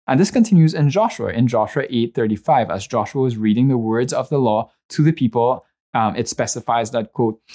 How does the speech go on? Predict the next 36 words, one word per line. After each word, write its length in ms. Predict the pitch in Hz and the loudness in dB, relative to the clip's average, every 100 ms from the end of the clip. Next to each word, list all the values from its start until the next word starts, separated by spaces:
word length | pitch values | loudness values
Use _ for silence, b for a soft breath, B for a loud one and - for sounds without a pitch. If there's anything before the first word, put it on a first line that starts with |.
| - | -12
"There 420 | 127 120 120 113 - | -6 0 2 2 -2
was 440 | 123 123 117 - 139 | -2 0 0 -2 0
not 320 | 127 123 175 | 2 4 2
a 80 | 156 | 0
word 360 | 135 143 151 | 0 2 0
of 300 | 160 139 147 - | 0 -2 -2 -4
all 420 | 123 117 156 160 _ | 0 2 0 -2 _
that 220 | 135 117 | -4 0
Moses 400 | 113 113 120 151 | 2 2 0 -4
commanded 440 | - 151 110 107 117 | 2 2 4 0 0
that 100 | 104 | -2
Joshua 360 | 104 98 139 | -2 -2 -4
did 180 | 123 104 | -2 0
not 280 | 104 165 139 | 2 0 -2
read 320 | 123 120 127 | 0 0 0
before 340 | 113 - 117 107 | -4 -2 -2 0
all 260 | 110 113 | 2 2
the 100 | 139 | 2
assembly 380 | 143 - 110 104 | 0 2 2 2
of 120 | 104 | 0
Israel, 440 | 147 123 107 95 b _ _ | -4 -2 -2 -2 b _ _
and 240 | 127 123 190 | -4 4 4
the 80 | 196 | 4
women, 440 | 165 123 120 135 - _ _ _ _ | 4 2 2 -2 -10 _ _ _ _
and 340 | 120 120 123 | -2 0 0
the 80 | 123 | 0
little 360 | 120 123 120 113 | 0 -4 -4 -2
ones, 400 | 95 78 - - - | -2 -4 -12 -16 -4
and 180 | 110 135 | 2 2
the 60 | |
sojourners 560 | - 139 123 120 120 117 | 2 -2 -2 -2 -2 -4
who 160 | 123 | -4
lived 260 | 113 110 107 | -2 0 -2
among 360 | - 104 92 85 | -2 -2 -2 -4
them." 200 | 78 - | -8 -10
In 280 | 117 110 107 | -2 2 2